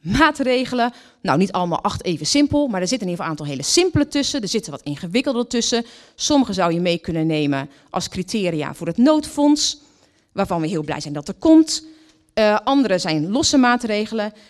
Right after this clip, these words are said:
En als wij dan vragen, "Wat gebeurt er al?", komt weer het antwoord over het jeugdfonds. Ja, dat weten we, daar hebben we ook niet om gevraagd, hè? Wij vragen om andere concrete maatregelen en er wordt gewoon niet op gereageerd. We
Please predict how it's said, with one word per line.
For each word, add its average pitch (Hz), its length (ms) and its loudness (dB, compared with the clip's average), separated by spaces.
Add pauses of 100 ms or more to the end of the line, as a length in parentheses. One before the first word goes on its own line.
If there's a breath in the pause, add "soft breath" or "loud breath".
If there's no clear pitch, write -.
(140 soft breath)
En 214 180 0
als 240 180 0
wij 208 120 0
dan 175 120 -4
vragen, 214 440 -4
"Wat 247 200 2
gebeurt 262 400 2
er 254 100 -4
al?", 214 200 0
komt 175 280 -6
weer 294 180 4
het 311 120 2
antwoord 233 380 -2
over 190 320 -2
het 165 220 -6
jeugdfonds. - 1160 0
Ja, 220 100 0
dat 208 160 -4
weten 311 300 0
we, 196 60 -4
daar 233 240 0
hebben 269 220 -4
we 277 60 -4
ook 269 60 -4
niet 269 100 2
om 247 140 0
gevraagd, 220 480 -6
hè? 254 140 -4 (500 soft breath)
Wij 226 160 0
vragen 311 340 -4
om 170 280 -8
andere 339 480 0
concrete 285 600 -4
maatregelen 208 880 -4 (460 soft breath)
en 220 180 -2
er 190 100 -2
wordt 262 180 -6
gewoon 185 240 -4
niet 170 100 -8
op 156 120 -8
gereageerd. 175 600 -6
We - 60 -20